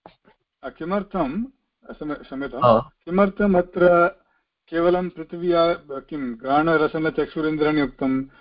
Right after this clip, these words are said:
Speaker 1: श्रोतेन्द्रियम् अपि च, अं, त्वगेन्द्रियं न उक्तम्?
Speaker 2: घ्राणरसनचक्षु इति उक्तं न?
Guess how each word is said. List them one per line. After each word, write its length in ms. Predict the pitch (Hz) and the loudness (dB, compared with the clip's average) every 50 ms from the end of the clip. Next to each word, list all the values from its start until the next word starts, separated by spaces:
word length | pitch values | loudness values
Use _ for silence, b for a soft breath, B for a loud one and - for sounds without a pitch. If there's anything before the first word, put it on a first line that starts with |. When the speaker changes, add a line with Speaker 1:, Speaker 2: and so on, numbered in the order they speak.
| b b b _ - | b b b _ 0
Speaker 1:
श्रोतेन्द्रियम् 840 | 160 165 165 - 170 165 160 156 151 151 151 151 151 151 151 151 - | 0 2 4 6 6 6 6 4 2 2 4 4 4 2 2 0 -2
अपि 260 | - 135 - - 147 | -2 -4 -4 -4 -6
च, 120 | 127 - 143 | -2 2 4
अं, 500 | 135 135 131 131 127 123 120 120 120 123 - _ _ _ _ _ _ _ _ - | 4 6 6 4 4 2 0 -2 -2 -6 -10 _ _ _ _ _ _ _ _ 2
त्वगेन्द्रियं 480 | 156 156 151 160 156 156 147 151 156 | 2 4 4 4 2 4 4 2 4
न 140 | 147 147 156 | 4 4 4
उक्तम्? 460 | 151 147 147 - - 139 135 135 135 - _ _ _ _ _ _ _ _ _ _ _ _ _ _ _ _ _ _ _ _ _ _ _ _ _ _ _ _ _ _ _ _ _ _ _ _ _ _ _ _ _ _ _ _ _ _ _ _ _ _ _ _ _ _ _ _ _ _ _ _ _ _ _ _ _ _ _ _ _ _ _ _ _ _ _ _ _ _ _ _ - - | 4 4 2 -2 -2 -2 -2 -2 -4 -8 _ _ _ _ _ _ _ _ _ _ _ _ _ _ _ _ _ _ _ _ _ _ _ _ _ _ _ _ _ _ _ _ _ _ _ _ _ _ _ _ _ _ _ _ _ _ _ _ _ _ _ _ _ _ _ _ _ _ _ _ _ _ _ _ _ _ _ _ _ _ _ _ _ _ _ _ _ _ _ _ -20 -20
Speaker 2:
घ्राणरसनचक्षु 2250 | 87 - - - - - - - - 110 113 113 113 113 117 120 120 120 123 123 131 139 165 190 135 104 107 113 110 - - 120 123 135 143 - _ - 110 - - - - - 175 156 131 | -20 -20 -18 -14 -12 -10 -6 0 2 4 6 6 6 6 6 4 4 4 4 4 4 4 4 2 -2 0 0 2 2 2 0 0 2 2 0 0 _ -2 -2 -2 -2 0 4 4 6 6 4
इति 260 | 110 110 104 - 117 | 2 -2 -4 -6 -6
उक्तं 360 | 107 101 - _ _ - 92 87 | -6 -6 -8 _ _ -8 -8 -8
न? 360 | 90 87 107 123 147 160 | -8 -8 -6 -6 -6 -6